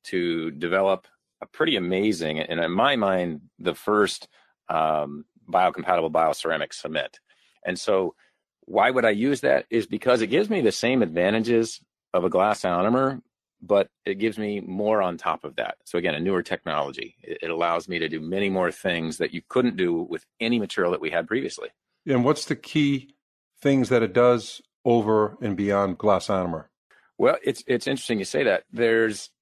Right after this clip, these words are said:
Speaker 1: a lot of research that's been done behind this, which they've actually shown that they could propagate out, uh, hydroxyapatite, which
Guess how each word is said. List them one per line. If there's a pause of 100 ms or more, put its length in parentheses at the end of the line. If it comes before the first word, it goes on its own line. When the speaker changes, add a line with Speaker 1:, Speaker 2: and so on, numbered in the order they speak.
(260)
Speaker 1:
a
lot
of
research
that's
been
done
behind
this, (720)
which
they've
actually
shown
that
they
could
propagate
out, (520)
uh, (160)
hydroxyapatite, (680)
which